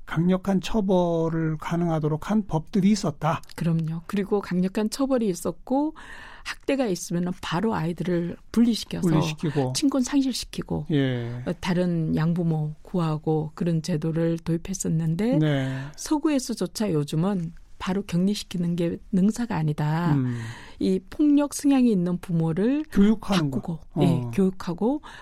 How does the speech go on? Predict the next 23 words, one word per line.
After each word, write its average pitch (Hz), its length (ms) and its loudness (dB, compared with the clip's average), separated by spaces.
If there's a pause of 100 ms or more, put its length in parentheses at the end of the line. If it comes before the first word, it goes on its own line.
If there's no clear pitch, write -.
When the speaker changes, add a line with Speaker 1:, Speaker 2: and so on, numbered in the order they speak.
Speaker 2:
바꾸고 233 640 -2 (360)
원 220 300 4
가정이 151 600 -4
주변에 170 320 -2
할머니, 190 380 0
할아버지, 175 760 -2
삼촌, 202 560 -2
고모, 175 340 -2
이모 175 480 0 (560)
그런 220 320 2
가족, 175 460 -4 (200)
가족 202 460 -2
구성원들이 190 760 0
같이 - 440 -4
상의하면서 247 760 -2
어-, 180 60 -2 (440)
어떻게 247 420 0
해야 254 120 0
학대를 240 600 0
고치고 240 720 -2 (400)
학대하지 233 640 -2
않고 151 340 -4
학대하는 277 540 0